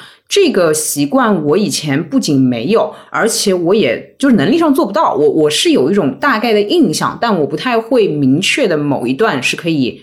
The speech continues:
摘出来的。我即便知道它在书里面，但是我也不能马上翻到这一段。所以我就觉得可能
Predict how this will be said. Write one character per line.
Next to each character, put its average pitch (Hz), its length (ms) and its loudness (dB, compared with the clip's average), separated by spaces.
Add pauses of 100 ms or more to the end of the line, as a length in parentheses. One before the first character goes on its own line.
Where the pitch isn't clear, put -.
(120)
摘 135 220 -2
出 - 160 -2
来 131 100 0
的。 - 140 -12 (120)
我 196 120 2
即 196 180 -2
便 269 220 2
知 320 160 -4
道 339 100 2
它 262 120 0
在 208 220 0
书 302 400 2
里 269 120 2
面， 135 180 2
但 208 120 0
是 226 80 0
我 185 180 2
也 160 80 2
不 - 220 -4
能 180 320 0
马 - 260 -4
上 226 260 0
翻 226 280 0
到 220 180 2
这 160 120 0
一 135 140 0
段。 135 240 -2 (320)
所 - 160 -2
以 320 60 2
我 226 160 2
就 247 140 0
觉 190 180 0
得 196 420 -2
可 156 280 0
能 147 500 0